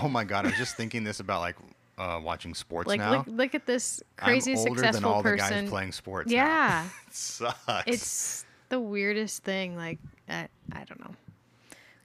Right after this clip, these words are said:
Speaker 2: Cool.
Speaker 1: Yeah. Um,
Speaker 2: But wait,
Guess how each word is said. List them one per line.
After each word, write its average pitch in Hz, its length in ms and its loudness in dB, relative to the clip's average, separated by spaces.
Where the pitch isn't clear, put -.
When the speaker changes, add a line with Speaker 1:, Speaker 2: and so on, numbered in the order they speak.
Speaker 2:
Cool. 254 760 4
Speaker 1:
Yeah. 82 360 0
Um, 85 460 -10
Speaker 2:
But 240 160 0
wait, 233 280 0